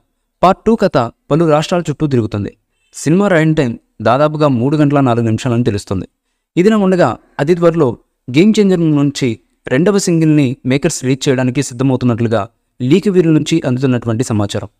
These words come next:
ఈ మాట సినిమాకి చాలా హైలైట్‌గా ఉండబోతుందని తెలుస్తున్నటువంటి సమాచారం.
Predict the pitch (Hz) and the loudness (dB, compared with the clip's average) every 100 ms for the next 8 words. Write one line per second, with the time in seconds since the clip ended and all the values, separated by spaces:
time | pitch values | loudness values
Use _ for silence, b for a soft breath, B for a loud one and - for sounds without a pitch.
0 | _ _ 165 185 208 214 175 170 170 147 | _ _ 2 2 0 0 0 0 0 0
1 | 131 131 143 143 147 120 123 127 131 120 | 0 0 0 0 0 0 0 0 0 -2
2 | 110 101 _ _ - 143 - 131 113 127 | -2 -6 _ _ -2 -2 0 0 2 0
3 | 120 110 101 110 95 | 0 0 -2 -2 -6